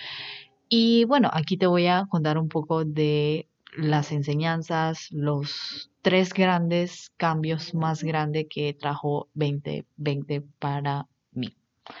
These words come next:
Entonces, al yo prepararme para este podcast, eh, obviamente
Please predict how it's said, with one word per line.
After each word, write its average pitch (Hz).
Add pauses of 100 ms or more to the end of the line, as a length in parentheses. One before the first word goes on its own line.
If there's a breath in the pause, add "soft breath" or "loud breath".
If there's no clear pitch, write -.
(420 loud breath)
Entonces, 156
al 165
yo 208
prepararme 175
para 151
este 175
podcast, 151 (160)
eh, 147
obviamente 151